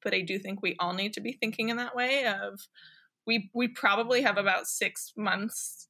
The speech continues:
left before the restaurant industry is back. And I think now is the time to really be thinking about who gets to own restaurants.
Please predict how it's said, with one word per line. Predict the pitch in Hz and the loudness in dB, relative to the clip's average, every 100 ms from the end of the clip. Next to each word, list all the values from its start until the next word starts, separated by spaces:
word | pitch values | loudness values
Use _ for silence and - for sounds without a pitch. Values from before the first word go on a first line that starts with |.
| _ | _
left | 226 185 170 415 - - - - _ | -2 2 4 2 0 -8 -12 -12 _
before | 220 214 214 208 | -4 -2 -2 0
the | 190 | 2
restaurant | 185 - 196 - | 2 2 -2 -2
industry | 190 196 - 196 | -4 -2 -2 -2
is | 202 | 0
back. | - 165 247 339 - - | 2 4 2 0 -4 0
And | 208 | 0
I | |
think | 196 196 196 202 | 0 -4 -6 0
now | 185 175 | 2 2
is | 190 - | 0 -2
the | - | -2
time | 202 180 196 | 2 2 0
to | 214 | -4
really | 202 196 | -4 -2
be | 185 190 | -4 -4
thinking | 214 202 196 | -4 -4 -4
about | 202 190 196 - - - - _ | -2 0 0 0 -8 -20 -20 _
who | - 240 | 2 4
gets | 220 214 | 4 4
to | - | 2
own | 214 202 | 2 2
restaurants. | 196 202 - 202 196 202 | 2 2 0 -2 -2 -4